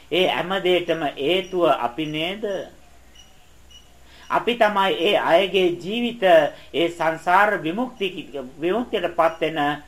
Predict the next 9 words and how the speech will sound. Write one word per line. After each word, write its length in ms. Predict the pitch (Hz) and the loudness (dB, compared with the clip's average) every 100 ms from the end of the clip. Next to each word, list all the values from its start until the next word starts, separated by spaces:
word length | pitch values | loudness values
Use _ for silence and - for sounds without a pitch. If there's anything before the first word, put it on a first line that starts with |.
| - - | -20 -6
අවස්ථාව 680 | - 160 190 - 156 147 139 135 - | -2 0 -2 -2 2 4 4 0 -4
පෑර 340 | 135 139 185 190 147 | -4 0 0 0 0
අරගෙන 440 | 135 131 131 131 | 0 -2 -4 -8
තියෙන්නේ. 580 | 117 120 117 113 110 101 - - - - - - - - - - - - - - - - - - - - | -8 -8 -8 -12 -14 -18 -20 -20 -20 -20 -20 -20 -20 -20 -20 -20 -20 -20 -20 -20 -20 -20 -20 -20 -18 -2
එහෙනම් 360 | 175 185 185 127 | 0 2 2 2
අපි 280 | 143 196 | -2 -2
සෙනෙහසින් 720 | 180 180 190 247 220 196 175 | 0 -2 0 0 0 -2 -6
කටයුතු 540 | 147 156 220 240 233 175 | -4 0 0 0 -2 2
කරන 320 | 160 190 190 | 2 2 2